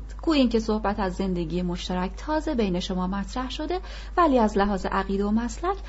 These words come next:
از مدت‌ها پیش با هم وابستگی دارید.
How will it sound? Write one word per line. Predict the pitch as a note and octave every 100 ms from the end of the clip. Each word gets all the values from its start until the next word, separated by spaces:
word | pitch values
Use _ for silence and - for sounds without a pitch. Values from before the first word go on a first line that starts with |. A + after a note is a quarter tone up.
| - -
از | E4 D4+
مدت‌ها | C#4 C#4 C#4+ - D4
پیش | - E4+ F4 -
با | G3+
هم | G3 F3
وابستگی | F3 G3 F#3+ - G3+ -
دارید. | - C#2 -